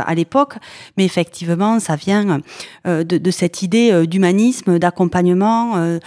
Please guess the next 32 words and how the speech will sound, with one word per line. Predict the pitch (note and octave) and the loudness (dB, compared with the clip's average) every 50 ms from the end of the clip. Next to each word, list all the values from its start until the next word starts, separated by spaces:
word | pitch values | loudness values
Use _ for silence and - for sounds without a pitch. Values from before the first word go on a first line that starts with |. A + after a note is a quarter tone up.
| - - - _ _ | -16 -20 -20 _ _
de | - F3+ F3 F3+ E3+ D3+ C#3+ C#3+ | -4 -2 0 0 0 0 0 -2
responsabilisation, | D3+ - G#3 - - - G#3 F#3+ - - G3+ F3+ F#3 F#3+ F#3 F#3+ F3+ F#3+ F#3 F#3 - - G#3+ G#3 G#3 G#3 G3 E3+ | -2 -2 -2 -4 -2 -2 -2 -2 0 -2 -4 -2 -2 -2 -2 -2 -2 -2 -4 -4 -4 -4 -2 -2 0 0 0 0
euh, | E3 D#3+ D#3+ | 0 0 -2
des | D3+ E3+ F3 | -2 -2 -2
jeunes | E3 D#3+ A3 A3+ B3 C4+ C4+ C4+ G#3+ D#3+ - | -2 0 2 2 4 4 2 2 0 -4 -8
pour | - G3+ - - | -10 -12 -12 -8
que | - G#3 A3 A3+ G3+ | -4 -2 0 0 0
ceux-ci, | E3+ - - F#3+ - - - - G#3+ A3 A3+ G#3+ | -2 -2 -4 -6 -6 -6 -8 -10 -10 -6 -4 -4
euh, | F3 | -6
puissent, | - - - G3 G#3 G#3+ - - - | -6 -8 -8 -6 -6 -6 -6 -6 -4
euh, | F3 D#3 D#3 - - - - - - _ - F3+ F3+ D3 - - - | -4 -6 -6 -10 -16 -20 -20 -20 -20 _ -12 -10 -10 -10 -10 -8 -6
euh, | F#3+ F3 - - A#2+ A2+ F2+ - - - | -6 -6 -6 -6 -10 -10 -12 -12 -8 -8
être | C#3+ D3+ - - F3 | -8 -6 -4 -6 -6
vraiment, | D#3+ E3+ - G#3 G#3 G#3 G#3 A3+ A#3 A3+ G3+ | -6 -2 -2 0 0 2 2 2 2 2 2
euh, | E3+ E3 | 2 0
force, | - - - A3 G#3 - - - - G3 | 0 0 0 0 0 -2 -6 -10 -8 -6
euh, | F3+ F3 E3+ E3+ E3 | -6 -6 -6 -6 -6
force | - - - - - - | -6 -6 -6 -6 -4 -6
de | G3 E3 E3+ | -6 -4 -4
citoyens | - - - G#3+ - - G#3 G3 F#3+ F#3 G3+ A3 A#3+ B3 A#3 | -6 -6 -8 -8 -4 -2 -2 -2 -2 -2 -4 -2 0 0 0
et, | G3 F3+ F3 | 2 0 0
et, | F3 - E3+ F3 - - G3 | 0 -2 -4 -8 -4 -4 -4
et | |
force | - - A3+ A3 - - G#3+ | -2 -2 -2 -2 -2 -2 -2
d'accompagnement | F3+ F3 E3+ - G#3+ G3 - F#3 F3+ F3 F3+ G3+ A#3 | 0 0 0 0 -2 -2 0 0 0 2 2 2 2
et | A#3 A3 | 2 2
de | G3+ G#3 | 0 0
partage. | - F#3+ F3 - - - E3+ E3 - _ _ _ _ - - - - _ _ _ - - | -2 -2 -6 -6 -8 -16 -16 -16 -18 _ _ _ _ -20 -20 -20 -20 _ _ _ -2 0
Ensuite, | G3+ F#3+ - - C#4+ - | 0 0 2 0 0 0
effectivement, | B3 - - G#3 - - - G#3 G#3+ A3 A#3 A3+ G#3+ | 0 0 0 -4 -4 -4 -4 -2 0 0 2 0 0
concernant, | - G#3 G3 F#3 - - G3 F3 F#3+ F#3+ F#3+ G3 G3 F3+ D#3+ | 0 0 0 0 0 -2 -2 -2 0 0 2 2 2 2 0
euh, | D3+ D3 C#3+ C#3 C3+ C3+ A2 | 0 0 0 0 0 -2 -4